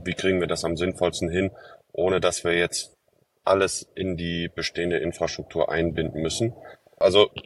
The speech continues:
im Endeffekt war der technische Prozess so, dass wir, ähm, die Web drei Technologie separat gelassen haben, damit wir möglichst wenig Abhängigkeiten hatten. Dadurch, dass Footlocker ja schon ein relativ großer Konzern ist,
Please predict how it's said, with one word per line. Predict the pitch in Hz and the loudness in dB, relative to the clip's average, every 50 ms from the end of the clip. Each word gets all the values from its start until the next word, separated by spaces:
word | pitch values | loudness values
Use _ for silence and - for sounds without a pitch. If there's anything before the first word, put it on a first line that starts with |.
| - - | -10 0
im | - 95 101 | 2 4 6
Endeffekt | 98 95 113 123 120 - 120 104 - 98 | 6 8 8 6 6 6 4 4 8 8
war | 101 98 | 10 10
der | 101 95 - | 10 8 8
technische | - 104 107 117 107 - - 92 | 6 4 4 4 2 0 -2 -4
Prozess | - - 90 - 101 98 - | -6 -6 -2 0 0 0 2
so, | - 95 101 | 2 2 4
dass | 95 98 - - - | 6 4 4 2 -2
wir, | 92 92 95 95 95 95 - - - - _ _ _ _ - - | -2 0 4 6 6 6 6 2 -4 -20 _ _ _ _ 0 4
ähm, | 92 92 95 95 95 98 95 95 98 - - - - | 8 8 8 8 8 4 0 -2 -4 -8 -16 -10 -8
die | 95 85 92 | -2 2 2
Web | 95 - | 2 2
drei | - 92 98 113 | 4 6 6 6
Technologie | - - 123 113 127 120 113 113 107 104 113 113 117 120 - - - | 6 2 -2 0 0 2 2 0 0 0 2 4 4 4 2 0 -2
separat | - - 92 - 95 90 90 95 113 - - | -2 -2 0 0 2 4 6 6 6 4 2
gelassen | 131 127 131 131 - 135 131 127 | 0 0 0 0 0 -2 -2 0
haben, | 123 127 127 131 135 135 - - - - - _ | 2 2 2 2 0 -2 -6 -8 -14 -20 -4 _
damit | - 92 92 95 - - | 2 2 2 2 2 2
wir | 92 | 2
möglichst | 92 92 98 107 - 104 98 - - - | 2 2 0 2 2 0 -2 -2 -2 -2
wenig | 95 95 95 - - | 0 0 0 2 2
Abhängigkeiten | - - - - 117 117 117 110 - - 113 110 - 104 98 | 2 2 2 2 2 4 4 2 4 4 4 6 6 4 4
hatten. | 101 104 - - 113 107 101 - - | 2 2 4 2 2 2 2 2 4
Dadurch, | - 90 90 92 92 - | 6 6 6 6 2 -2
dass | - 82 80 - | -4 -6 -6 -4
Footlocker | - 95 87 - 92 87 - 85 | -4 -4 -2 0 0 0 2 2
ja | 82 82 | 2 2
schon | - - 92 90 | 2 0 0 2
ein | 87 85 | 2 2
relativ | 82 82 85 87 - - 85 82 | 2 2 2 2 0 -2 -6 -8
großer | - - 87 87 - 92 | -6 -6 -6 -4 -4 -4
Konzern | - - 85 82 - - 92 90 95 98 | -4 -4 -4 -4 -2 4 6 6 6 6
ist, | - 95 - - | 4 2 0 -4